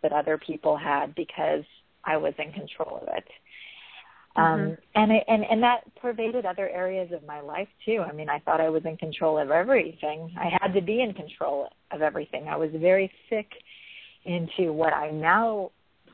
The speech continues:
Speaker 1: see as a kind of illusion of control. Um, but it took, you know, bottoming out and sobering up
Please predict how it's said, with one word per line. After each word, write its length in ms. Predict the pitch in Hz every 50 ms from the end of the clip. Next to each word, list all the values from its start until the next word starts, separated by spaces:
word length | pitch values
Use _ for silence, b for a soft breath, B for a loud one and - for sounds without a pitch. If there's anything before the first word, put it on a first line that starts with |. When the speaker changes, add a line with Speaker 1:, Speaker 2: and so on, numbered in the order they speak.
| - -
Speaker 1:
see 300 | 175 160 156 147 147 156
as 240 | 135 - 160 143 156
a 120 | 151 143 151 -
kind 180 | - 156 156 135
of 180 | 143 147 - -
illusion 520 | - 151 156 165 180 202 190 185 185 165 143
of 120 | 147 - -
control. 640 | - - - - - - 147 147 127 139 151 160 - B B B B B B B B B B B -
Um, 520 | 165 156 156 151 147 151 151 151 165 - - _
but 200 | - 160 180 175 170
it 120 | 160 - - -
took, 180 | - 180 175 - - - - -
you 140 | 175 160
know, 480 | 151 156 151 151 151 151 151 151 147 - - - -
bottoming 440 | 147 151 151 156 160 170 185 175 156
out 280 | 151 147 151 151 185
and 120 | 151 147 - -
sobering 480 | 175 165 160 151 156 156 156 156 151 156
up 220 | 156 156 151 147